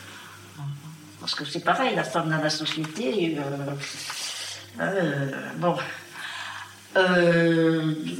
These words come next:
bon, je, c'est vrai que, bon, j'ai toujours été considérée, bon, comme une femme, euh, je,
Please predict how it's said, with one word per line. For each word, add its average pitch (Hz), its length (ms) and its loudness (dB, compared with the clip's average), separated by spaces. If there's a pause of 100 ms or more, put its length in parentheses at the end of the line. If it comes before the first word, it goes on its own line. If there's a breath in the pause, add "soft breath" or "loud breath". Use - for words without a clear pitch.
(320)
bon, 175 280 4
je, 156 420 2 (180)
c'est 165 200 0
vrai 175 180 -4
que, 185 100 -2
bon, 156 340 -4 (320)
j'ai 165 140 -4
toujours 190 300 0
été 190 200 4
considérée, 180 640 2
bon, 165 460 2 (1300)
comme 175 220 -2
une 185 120 2
femme, 214 540 4
euh, 170 340 2
je, 170 80 -2